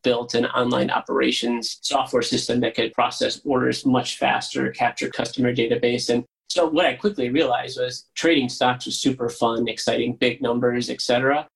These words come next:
But at the same time, it was pretty repetitive on a day-to-day basis. And we were talking on our pre-interview about you being in commercial real estate. It becomes, right, like, once you kind of know it really, really well, it does become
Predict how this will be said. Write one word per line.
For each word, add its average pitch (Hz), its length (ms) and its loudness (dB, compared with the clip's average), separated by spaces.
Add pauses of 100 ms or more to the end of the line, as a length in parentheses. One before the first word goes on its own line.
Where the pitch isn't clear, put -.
But 131 100 4
at 131 60 -4
the 139 60 -2
same 131 280 2
time, 123 400 2
it 156 80 2
was 160 140 2
pretty 311 320 2
repetitive 135 880 0
on 127 100 2
a 120 100 2
day-to-day - 520 -2
basis. 127 400 0
And 127 100 2
we 127 80 4
were 123 60 0
talking 131 420 -2
on 131 100 -2
our - 120 -4
pre-interview 127 680 0
about 127 340 0
you 131 120 0
being 127 160 2
in 107 60 -2
commercial 135 380 2
real 151 140 4
estate. 135 240 2
It 123 100 -2
becomes, 123 400 2
right, 139 220 2
like, 127 220 0
once 214 200 2
you 233 120 2
kind 170 200 4
of 131 120 -2
know 127 260 4
it 135 160 -6
really, 127 380 2
really 123 420 -2
well, 151 460 -2 (100)
it 160 160 0
does 156 220 4
become 131 400 -2